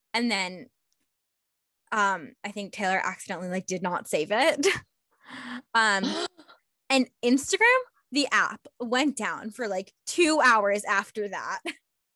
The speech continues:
Speaker 2: Oh my God, that's hilarious.
Speaker 1: And now she has the live.
Speaker 2: That's so fu-, I mean, honestly, I spend most of my life being like, "Save the live, save," but that's, I suppose that's the job of the P R, isn't it? Like, you're in the background, mainly unheard.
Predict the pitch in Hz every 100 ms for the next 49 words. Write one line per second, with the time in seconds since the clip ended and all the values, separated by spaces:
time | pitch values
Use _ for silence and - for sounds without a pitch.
0 | _ _ _ _ _ _ _ - 226 214
1 | 208 196 190 185 196 190 185 190 185 175
2 | 160 196 - 262 269 247 254 - 269 214
3 | 220 202 185 143 202 294 269 _ _ _
4 | _ _ 214 254 240 - - 226 226 190
5 | 226 220 - 240 226 226 190 190 185 214
6 | 208 208 - 202 196 190 190 175 180 190
7 | - 170 180 180 185 175 - 196 - -
8 | 185 214 220 240 240 262 - 233 - 254
9 | 254 240 208 - 185 226 202 175 170 -
10 | 202 202 196 196 175 175 185 180 208 226
11 | 233 220 196 190 170 165 160 160 _ _
12 | _ 214 226 254 262 233 214 220 233 220
13 | 165 175